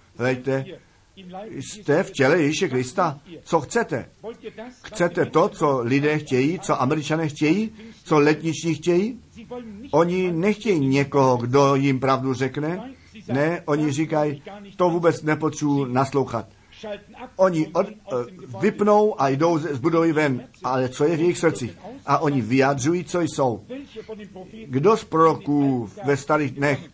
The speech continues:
přišel, aniž, že by jej církev odložila? Hleďte, my jsme zde, ten svět se rozpadá.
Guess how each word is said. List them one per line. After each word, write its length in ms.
přišel, 680
aniž, 500
že 200
by 260
jej 640
církev 400
odložila? 520
Hleďte, 520
my 180
jsme 260
zde, 580
ten 200
svět 520
se 440
rozpadá. 760